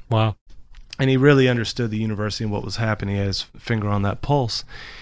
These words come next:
Speaker 2: And the fact is that many people, ele-, especially the popular level, and especially going into college, they're influenced by relativism.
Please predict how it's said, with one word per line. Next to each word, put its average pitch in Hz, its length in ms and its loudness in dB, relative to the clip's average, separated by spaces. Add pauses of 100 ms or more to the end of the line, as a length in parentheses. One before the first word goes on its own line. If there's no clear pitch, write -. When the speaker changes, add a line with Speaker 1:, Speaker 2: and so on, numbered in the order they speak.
(300)
Speaker 2:
And 135 120 2
the 123 60 0
fact 160 320 6
is 151 160 2
that 117 120 -2
many 147 360 0
people, 120 640 -4
ele-, 160 300 4
especially 170 360 2
the 117 100 -4
popular 127 400 0
level, 110 560 -2 (120)
and 117 80 -2
especially 113 380 -2
going 117 200 2
into 110 120 -4
college, 113 420 -2
they're 107 160 0
influenced 120 560 0
by 104 120 0
relativism. 104 800 -4